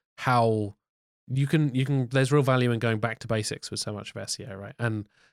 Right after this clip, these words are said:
like we said, people try and upsell with some big fancy thing, but actually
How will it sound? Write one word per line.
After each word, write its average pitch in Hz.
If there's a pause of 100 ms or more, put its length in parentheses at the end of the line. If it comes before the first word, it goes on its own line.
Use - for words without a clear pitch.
(120)
like 123
we 120
said, 107
people 123
try 120
and 113
upsell 113
with 107
some 107
big 107 (200)
fancy 107
thing, 110
but 113
actually 110